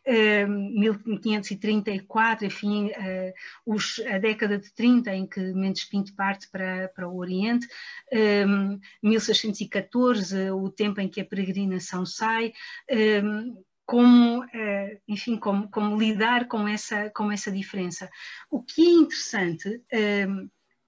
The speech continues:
eh, eh, o que é interessante, parece-me, é, eh, vermos como, eh, apesar das,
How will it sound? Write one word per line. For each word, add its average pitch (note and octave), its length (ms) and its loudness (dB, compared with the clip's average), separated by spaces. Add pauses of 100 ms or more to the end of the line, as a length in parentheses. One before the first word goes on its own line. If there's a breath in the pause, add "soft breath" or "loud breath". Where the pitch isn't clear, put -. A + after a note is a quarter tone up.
(580)
eh, G#3 440 0
eh, G#3+ 340 -4
o A3+ 100 -4
que - 180 -2
é D4+ 40 6
interessante, C4+ 460 0
parece-me, G3+ 580 -6 (440 loud breath)
é, B3 460 6
eh, A#3+ 340 0 (200)
vermos B3+ 580 2
como, C4 680 4
eh, A#3 360 -4 (240)
apesar B3 600 0
das, A#3+ 440 0